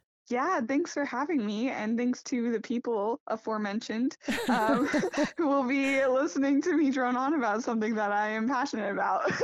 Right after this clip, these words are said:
Speaker 1: <laughs>
Speaker 2: That's awesome. That's the best thing to talk about, honestly, something you're passionate about. And, you know, not everybody's gonna like the same thing. So,
Speaker 1: <laughs>
Speaker 2: you know, you might just strike a chord with some people who, who, you know,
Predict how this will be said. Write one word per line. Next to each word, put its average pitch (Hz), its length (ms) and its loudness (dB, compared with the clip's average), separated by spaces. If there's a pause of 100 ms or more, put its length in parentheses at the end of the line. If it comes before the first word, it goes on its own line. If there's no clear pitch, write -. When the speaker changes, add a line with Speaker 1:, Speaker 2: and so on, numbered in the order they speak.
(100)
Speaker 1:
<laughs> 508 240 -2
Speaker 2:
That's 269 280 2
awesome. 254 260 0
That's 262 160 0
the 320 80 0
best 285 200 0
thing 262 100 0
to 240 80 0
talk 220 260 -2
about, 196 220 0
honestly, 190 360 0
something 214 280 0
you're 214 120 2
passionate 233 400 0
about. 240 380 0
And, 240 260 2
you 262 60 2
know, 226 220 2 (200)
not 254 320 0
everybody's 262 420 0
gonna 233 280 0
like 226 460 2
the 285 120 -2
same 269 300 2
thing. 277 340 2
So, 240 380 2 (240)
Speaker 1:
<laughs> 453 220 -2
Speaker 2:
you 277 80 2
know, 294 340 4 (320)
you 294 140 4
might 269 220 2
just 262 160 -2
strike 262 220 -4
a - 40 -14
chord 254 180 0
with 233 120 -4
some 240 200 -2
people 254 380 -2
who, 247 340 0 (380)
who, 247 360 0 (160)
you 254 100 -4
know, 214 220 -2